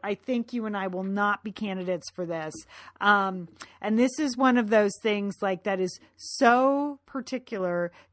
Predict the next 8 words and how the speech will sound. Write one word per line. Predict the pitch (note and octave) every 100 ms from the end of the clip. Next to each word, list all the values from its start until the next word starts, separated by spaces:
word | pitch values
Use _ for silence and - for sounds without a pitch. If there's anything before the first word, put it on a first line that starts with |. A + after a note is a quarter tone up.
| -
to | A3
being | F3 A3 G#3 G3 -
super | B3+ B3 B3+
duper | A3 G#3+ A3
duper | F#3+ G3+ F#3+
skinny. | F#3 - G3+ G3 G3+ G3+ - - _
It's | G#3 G3 -
like, | A3 G3+